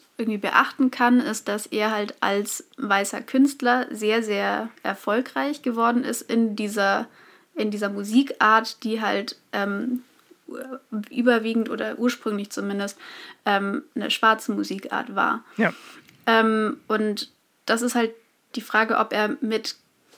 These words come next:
Speaker 1: sozusagen genau der gleichen, den gleichen Inhalten und der gleichen Musikart genau die gleiche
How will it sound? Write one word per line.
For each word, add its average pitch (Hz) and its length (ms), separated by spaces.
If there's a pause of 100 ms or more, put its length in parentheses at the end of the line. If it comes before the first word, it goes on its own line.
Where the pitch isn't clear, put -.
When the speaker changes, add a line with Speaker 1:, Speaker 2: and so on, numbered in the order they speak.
Speaker 1:
sozusagen 214 520
genau 214 280
der 214 160
gleichen, 208 440
den 208 100
gleichen 202 300
Inhalten 240 520
und 208 100
der 208 100
gleichen 208 280
Musikart 220 800 (240)
genau 226 480
die 220 360
gleiche 208 760